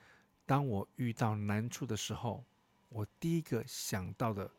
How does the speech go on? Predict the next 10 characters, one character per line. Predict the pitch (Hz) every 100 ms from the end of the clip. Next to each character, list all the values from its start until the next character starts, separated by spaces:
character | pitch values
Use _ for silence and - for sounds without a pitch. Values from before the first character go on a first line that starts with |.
| - -
是 | - - 117
寻 | 95 - - 107 110
求 | - 98
谁 | 98 -
的 | 95 -
帮 | 110 117
助？ | - 117 - _ _ _ _ _ _ _ _ _ _ _ _ _ _ _ _ - _ _ _ _ _ _ _ _ _ _ _ _ - _
第 | 180
二 | 156
个， | 113 101